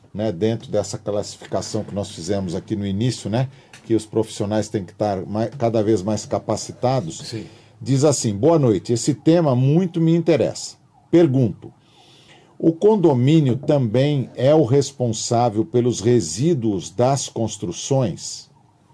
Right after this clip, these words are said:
Speaker 1: O que podemos colocar nas nossas lixeiras?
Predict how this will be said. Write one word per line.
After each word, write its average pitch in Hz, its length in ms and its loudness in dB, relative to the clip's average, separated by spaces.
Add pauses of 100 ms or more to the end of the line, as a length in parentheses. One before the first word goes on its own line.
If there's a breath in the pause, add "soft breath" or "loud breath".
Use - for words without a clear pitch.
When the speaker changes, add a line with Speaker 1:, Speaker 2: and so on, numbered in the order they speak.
(480 soft breath)
Speaker 1:
O 139 160 4
que 196 240 2
podemos 160 600 2
colocar 131 640 2
nas 113 280 0
nossas 123 500 -2
lixeiras? 107 1120 -2